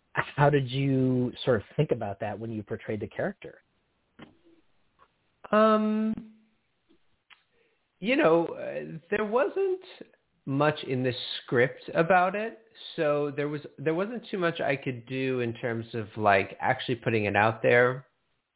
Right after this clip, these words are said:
Speaker 2: I think that it's one of those things where you, like, your, your body kind of adapts to something when it's been gone for a really long time. So I, I think, you know, it,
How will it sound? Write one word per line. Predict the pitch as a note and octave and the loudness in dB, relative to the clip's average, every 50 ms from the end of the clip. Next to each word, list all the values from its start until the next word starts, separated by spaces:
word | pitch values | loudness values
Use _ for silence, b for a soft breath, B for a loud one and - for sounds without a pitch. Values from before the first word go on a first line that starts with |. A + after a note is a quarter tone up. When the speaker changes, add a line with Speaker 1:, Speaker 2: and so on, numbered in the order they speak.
| B B B B B B B B B B | B B B B B B B B B B
Speaker 2:
I | D#3+ E3+ E3+ E3+ - - | 4 4 4 2 -2 -4
think | G#3 A3+ C4+ - - | -4 -2 -4 -4 -2
that | - G3+ F3 D3+ | 0 0 2 2
it's | D3 C#3+ - - | 0 -6 -6 -2
one | D3 D3+ D3+ D3+ | 0 0 2 0
of | C#3+ B2 | 0 -2
those | C3+ C3+ C3 B2+ A2+ - - - | 0 0 0 -2 -2 -6 -6 -2
things | C#3+ C#3 C#3 C#3+ C#3+ C3 - - | -2 0 0 0 -2 -4 -4 -2
where | A#2+ A#2 A2 A2 A2 G#2+ G#2+ G#2+ G#2+ G#2 A2 - _ _ _ _ _ _ _ _ _ _ _ _ _ _ _ _ _ _ _ _ _ _ _ _ _ _ _ _ _ _ _ _ _ _ _ _ _ _ _ _ _ _ - | 0 0 2 2 2 2 2 2 0 -2 -4 -8 _ _ _ _ _ _ _ _ _ _ _ _ _ _ _ _ _ _ _ _ _ _ _ _ _ _ _ _ _ _ _ _ _ _ _ _ _ _ _ _ _ _ -14
you, | C3+ B2 A#2 A#2+ C3 C3+ C#3 C3+ C3+ C3 C3 B2+ B2+ B2 B2 - - - _ _ _ _ - | -12 -10 -6 0 2 4 4 4 4 2 2 2 2 2 0 0 -2 -6 _ _ _ _ 2
like, | B2+ C3 B2+ - | 2 2 4 4
your, | - C#3 B2+ B2+ - - | 4 4 4 4 2 0
your | B2 A#2 C3+ C3 | 0 2 2 2
body | B2 A#2 C3 A2+ A2 A2+ B2 B2 A#2 - | 2 4 4 6 6 4 2 -2 -6 -4
kind | C3+ B2 A#2 | -4 -2 -2
of | A2+ A2+ A#2+ | -2 -4 -4
adapts | G#2+ G2+ - A2 F#2+ F#2 G2+ A#2+ B2+ - - - - - - - | -6 -6 -4 -2 0 2 2 0 -2 -6 -16 -20 -20 -18 -12 -8
to | - A#2 G#2+ G#2+ - | -6 -6 -6 -4 -2
something | - B2+ A#2+ A#2 C#3+ C#3+ C#3 | -2 -2 -2 -2 -2 -2 -2
when | A2+ G2+ | -4 -6
it's | - - | -6 -8
been | - G#2 F#2+ | -8 -6 -2
gone | - G2 F2 F#2 A2 A#2 A#2 - | 0 0 0 0 -2 -4 -4 -4
for | D#3 D3+ | -4 -2
a | D3 | 0
really | D3+ D#3+ E3 E3 | 0 0 0 0
long | E3 F3 E3+ E3+ E3+ E3+ | 0 2 0 0 -2 -2
time. | E3+ F3 F3 F3 F3 F3+ G3 G3+ - B B B B B - - | -2 0 2 2 2 0 -2 -6 -10 B B B B B 2 4
So | B3 | 6
I, | D3 C3+ F2+ D3+ D#3 E3+ - D#3 D3 | 6 6 6 4 4 4 2 2 -2
I | |
think, | C#3+ - - G#3 A3+ G3+ - - | -2 -4 -8 -10 -10 -10 -12 -14
you | - C3 B2+ C#3 | -14 -10 -8 -6
know, | B2+ G#2+ | -6 -6
it, | A2 A#2 A#2 | -6 -6 -8